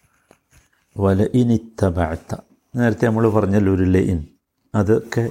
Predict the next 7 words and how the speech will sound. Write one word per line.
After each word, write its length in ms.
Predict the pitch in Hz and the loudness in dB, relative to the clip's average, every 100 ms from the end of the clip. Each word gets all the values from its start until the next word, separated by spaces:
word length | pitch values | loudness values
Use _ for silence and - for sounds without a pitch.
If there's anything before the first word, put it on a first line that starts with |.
| - | -2
ഇവിടെയും 340 | 101 98 98 | 0 2 2
നമ്മൾ 220 | 95 92 | 0 0
മനസ്സിലാക്കുക. 580 | 95 85 - 95 - - - _ _ _ - - - - - | 0 -4 -4 -8 -8 -14 -20 _ _ _ -20 -20 -20 -6 0
തുടങ്ങുമ്പോൾ, 480 | 95 92 98 110 123 _ _ _ _ - | 0 0 -2 -4 -8 _ _ _ _ 0
ആയത്ത് 300 | 95 - 101 | 2 2 0
തുടങ്ങുമ്പോൾ 400 | 98 95 104 104 | 0 0 0 -2
പറഞ്ഞല്ലോ, 360 | 101 90 85 | -4 -2 -2